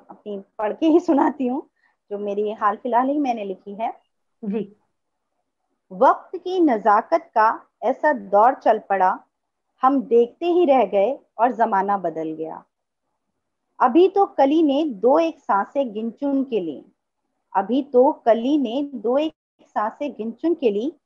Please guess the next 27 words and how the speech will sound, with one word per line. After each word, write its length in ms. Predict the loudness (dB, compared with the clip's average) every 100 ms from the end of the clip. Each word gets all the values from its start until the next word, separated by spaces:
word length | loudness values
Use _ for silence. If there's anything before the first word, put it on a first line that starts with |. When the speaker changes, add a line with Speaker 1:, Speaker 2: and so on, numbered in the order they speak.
| _ _ _
Speaker 1:
देखते 440 | 2 4 4 -2 -4
ही 140 | -2
देखते 420 | 2 0 0 -6
उसका 340 | -6 -4 -2 -2
ठिकाना 560 | -2 -12 -4 0 0
बदल 340 | -2 -4 -6 -6
गया। 280 | -8 -8 -12 _ _ _ _ _ _ _ _ _
तमन्नाओं 600 | 2 4 4 4 6 6
का 160 | 6 2
गिलास 540 | 2 2 4 4 0 -4
भरना 340 | 0 2 2
शुरू 320 | 0 -2 -2 2
ही 140 | 2
किया 300 | 2 0 0
था, 300 | 0 -4 -4 _ _ _ _ _ _ -2
तमन्नाओं 560 | 2 2 4 4 4
का 140 | 4 0
गिलास 520 | 2 2 4 2 0 _ -6
भरना 280 | 0 0
शुरू 320 | 0 -4 -4 -2
ही 140 | -2
किया 320 | -2 -2 -2
था, 420 | 0 -2 -2 -4 _ _ _ 0
आहट 460 | 2 2 -2 -4
भी 120 | -2 -2
ना 140 | 0
लग 220 | -2 -4